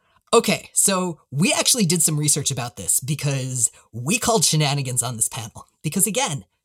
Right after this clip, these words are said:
shouldn't be possible. As it turns out, and the sound effects back this up,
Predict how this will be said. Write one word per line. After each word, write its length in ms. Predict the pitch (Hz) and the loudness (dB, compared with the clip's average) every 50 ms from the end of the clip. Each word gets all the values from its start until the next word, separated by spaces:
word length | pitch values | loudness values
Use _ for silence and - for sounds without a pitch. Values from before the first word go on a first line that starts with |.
| _ _ _ | _ _ _
shouldn't 400 | - - - - 277 233 226 175 | 0 2 2 2 2 -2 -4 -4
be 120 | 208 208 | -4 -4
possible. 500 | 196 214 202 208 208 - - 196 165 - - - - _ _ _ _ _ _ _ _ _ - | -2 0 0 2 2 2 0 -2 -8 -18 -20 -20 -20 _ _ _ _ _ _ _ _ _ -4
As 260 | - 214 269 302 294 | -2 -2 0 0 0
it 160 | 311 262 - | -2 0 -2
turns 360 | - - - 220 226 214 175 170 | -2 0 0 2 2 2 2 2
out, 240 | 143 135 113 120 | -2 -4 -6 -6
and 100 | 135 143 | -4 -2
the 60 | 156 147 | 0 0
sound 400 | - - 160 165 196 226 214 - _ - | 0 0 0 0 -4 -6 -6 -8 _ -10
effects 340 | 151 - 180 - - - 147 - - - _ _ _ _ | -4 -2 -2 0 -2 -4 -4 -8 -14 -20 _ _ _ _
back 320 | - 160 165 185 196 - - | -2 0 0 0 -2 -6 -4
this 180 | - 180 - - | 0 2 2 2
up, 240 | 139 131 127 - | 0 -4 -8 -12